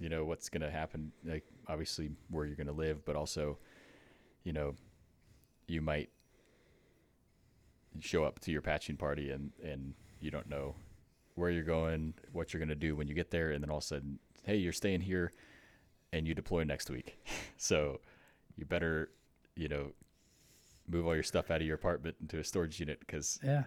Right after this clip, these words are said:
Speaker 1: you, you're going back to do F C L Ps to go back on
Speaker 2: Yeah.
Speaker 1: the boat for, you know, nine months. It's like, "Holy
Speaker 2: Yeah.
Speaker 1: cow." And then, and then your buddy who you went through all the flight school with is, uh, you know, "Hey,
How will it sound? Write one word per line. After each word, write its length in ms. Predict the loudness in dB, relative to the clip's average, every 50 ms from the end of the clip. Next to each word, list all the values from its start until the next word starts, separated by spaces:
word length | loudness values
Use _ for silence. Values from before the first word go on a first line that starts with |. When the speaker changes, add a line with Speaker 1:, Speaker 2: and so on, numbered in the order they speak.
| -2 -6
Speaker 1:
you, 380 | -6 -4 -2 -2 -2 -4 -6 -8 -14 -20 _ _ _ _ _ -16
you're 120 | -12 -8 -2
going 240 | 0 2 2 2
back 240 | 4 2 2 2 0 -2
to 160 | -4 -4 0
do 160 | 0 0 0
F 100 | 0 0
C 140 | 0 0 0
L 60 | 0
Ps 560 | 0 0 -2 0 0 0 0 -2 -4 -6 -8 -14 -20 -20 -20 -20 -20 -20 -20 -14 -6
to 100 | -4 0
go 100 | 0 0
back 200 | 2 2 2 4
on 60 | 4 2 2
Speaker 2:
Yeah. 20 |
Speaker 1:
the 60 | 0
boat 280 | 0 0 0 0 -2 -4 -8 -20 -16
for, 340 | -8 -6 -6 -4 -4 -6 -8 -10 -10
you 100 | -8 -6 -4
know, 180 | -4 -4 -6 -8 -6
nine 280 | -4 -2 -2 -2 -2 -4
months. 320 | -6 -8 -8 -8 -10 -12 -14 -16 -20 -20 -20 -20 -20 -20 -20 -20 -14
It's 100 | -8 -4
like, 120 | -4 -2 2
"Holy 220 | 4 4 6 6
Speaker 2:
Yeah. 60 | 4
Speaker 1:
cow." 220 | 4 2 0 -2 -4 -8 -14 -20 -18 -6 0
And 160 | 2 4 6
then, 300 | 6 6 6 4 2 -2 -4 -10 -20 _ _ _ _ _ _ _
and 100 | -2 0
then 60 | 0
your 100 | 0 0 2
buddy 340 | 2 2 4 4 2 2
who 320 | 2 0 0 0 0 0 -2 -6 -12 -20 -20 _
you 140 | -10 -10 -10 -10 -14 _ _ -20 -20 -20 _ -8
went 160 | -6 -6 -6 -4
through 140 | -2 -2
all 40 | -2
the 60 | -2 0
flight 220 | 0 -2 -2 -2
school 240 | -2 -4 -4 -2 -2
with 160 | -2 -4 -4 -6 -12 -20 -18 -12
is, 320 | -8 -8 -6 -6 -6 -4 -4
uh, 320 | -4 -4 -2 -4 -4 -6 -8 -10 -18 -20 -10 _ 2
you 60 | 4
know, 200 | 4 4 2 -2 -8 -14 -20 -20 -20 -12 -6
"Hey, 240 | -4 -4 -2 -4